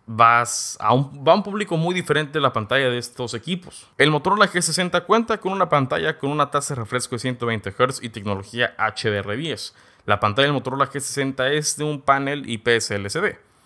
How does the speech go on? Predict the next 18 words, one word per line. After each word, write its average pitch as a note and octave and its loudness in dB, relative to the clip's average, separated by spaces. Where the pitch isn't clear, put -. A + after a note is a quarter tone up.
Mientras D3 4
que - -12
el A2+ -8
Samsung D3 -2
Galaxy D3 -2
A D3 4
cincuenta C#3 -2
y C3 -2
dos B2+ -4
viene C3+ -2
con C3 -6
una C3+ 0
pantalla B2 -2
Super G#3 0
amoled D3+ 2
de D3+ -2
noventa B2 0
hertz. - 0